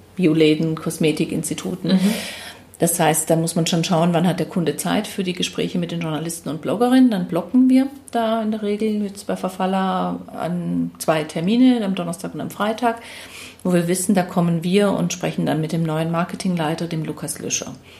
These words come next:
Speaker 1: Dafür bereiten wir Pressemappen vor. Die bringen wir dann mit in entsprechender Stückzahl. Wir legen auch Pressemappen ins Pressezentrum,
Speaker 2: Mhm.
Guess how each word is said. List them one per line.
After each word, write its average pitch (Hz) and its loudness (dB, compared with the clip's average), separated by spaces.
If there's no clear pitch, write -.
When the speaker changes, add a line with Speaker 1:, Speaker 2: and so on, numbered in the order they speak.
Speaker 1:
Dafür 190 4
bereiten 160 0
wir 151 0
Pressemappen 247 2
vor. 277 2
Die 208 0
bringen 175 0
wir 160 2
dann 156 0
mit 254 0
in 214 2
entsprechender 190 0
Stückzahl. 233 2
Wir 196 4
legen 170 2
auch 160 -4
Pressemappen 165 -2
ins 160 -4
Pressezentrum, - 0
Speaker 2:
Mhm. 208 0